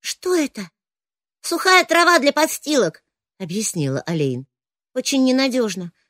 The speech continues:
Они не проберутся сквозь нее». «Думаю, они потеряют интерес, как только мы уйдем отсюда. Это же малыши,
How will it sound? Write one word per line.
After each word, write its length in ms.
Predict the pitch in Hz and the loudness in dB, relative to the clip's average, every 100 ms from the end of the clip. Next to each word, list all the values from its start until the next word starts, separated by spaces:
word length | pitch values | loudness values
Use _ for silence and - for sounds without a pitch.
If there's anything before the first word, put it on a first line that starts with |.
| - | 0
Они 180 | 262 | 2
не 100 | 277 | 2
проберутся 560 | 285 294 294 349 415 370 | 2 0 0 2 2 0
сквозь 320 | - 302 294 | -2 -2 -2
нее». 380 | 277 269 214 180 _ _ _ _ _ _ _ _ _ _ _ | 0 0 0 -2 _ _ _ _ _ _ _ _ _ _ _
«Думаю, 460 | - 262 339 339 311 | -6 -2 2 4 4
они 200 | 302 320 | 4 2
потеряют 520 | 302 - 320 330 285 | -2 -4 4 6 6
интерес, 480 | 247 247 262 311 320 | 0 -4 0 0 0
как 180 | 226 - | -6 -4
только 240 | 262 - | -6 -6
мы 120 | 240 | -6
уйдем 260 | 226 214 208 | -4 -2 -4
отсюда. 400 | 196 - 202 202 _ _ _ _ | -6 -8 -12 -12 _ _ _ _
Это 200 | 349 - | -10 -4
же 120 | 302 320 | 0 2
малыши, 480 | 311 311 349 339 | 2 2 0 -4